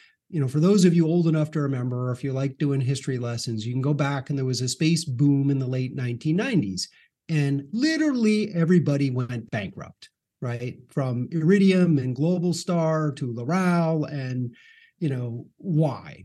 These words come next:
right? And you can point to the internet bubble, you can point to the fact that they were mostly corporate backed and the corporations pulled back.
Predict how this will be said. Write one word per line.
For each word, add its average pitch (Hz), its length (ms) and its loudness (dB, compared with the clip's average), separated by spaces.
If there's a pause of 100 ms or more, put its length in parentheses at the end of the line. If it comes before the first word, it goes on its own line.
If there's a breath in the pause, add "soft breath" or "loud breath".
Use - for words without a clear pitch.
right? 143 440 -6
And 208 340 2
you 339 320 2
can 277 180 0
point 180 340 2
to 170 60 2
the 147 120 2
internet 151 360 0
bubble, 143 540 -2
you 127 80 -8
can 131 160 -8
point 151 280 -2
to 151 60 -2
the 139 100 -4
fact 185 320 -4
that 147 120 -4
they 143 60 -4
were 127 120 -2
mostly 131 360 -2
corporate 143 560 -4
backed 127 440 -4
and 143 80 -2
the 131 60 -2
corporations 131 800 -6
pulled 135 280 -8
back. 127 300 -10